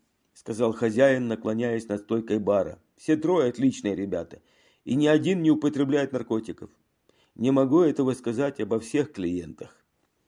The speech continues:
Мегре заплатил за вино и вышел на улицу. С трудом нашел такси и поехал домой.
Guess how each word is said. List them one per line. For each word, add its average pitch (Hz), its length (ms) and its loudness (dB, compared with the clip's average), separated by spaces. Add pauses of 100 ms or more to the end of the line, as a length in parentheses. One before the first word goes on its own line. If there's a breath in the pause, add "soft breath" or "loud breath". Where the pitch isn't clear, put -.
(800)
Мегре 143 400 2
заплатил 147 480 2
за 139 100 0
вино 135 320 2
и 123 80 0
вышел 120 300 -2
на 117 160 -2
улицу. 92 680 -6
С - 80 -20
трудом 135 400 2
нашел 127 300 -2
такси 151 420 -2
и - 40 -2
поехал 113 440 -2
домой. 104 480 -4